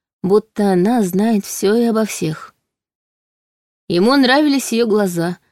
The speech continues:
В них все время горел пожар, потушить который был никто не в силах. Но еще больше ему нравилось,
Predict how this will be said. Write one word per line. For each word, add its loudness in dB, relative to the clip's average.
В -2
них 4
все -2
время 2
горел 0
пожар, -4
потушить -4
который -2
был 0
никто 0
не 2
в -8
силах. -4
Но -2
еще 0
больше 0
ему 2
нравилось, 0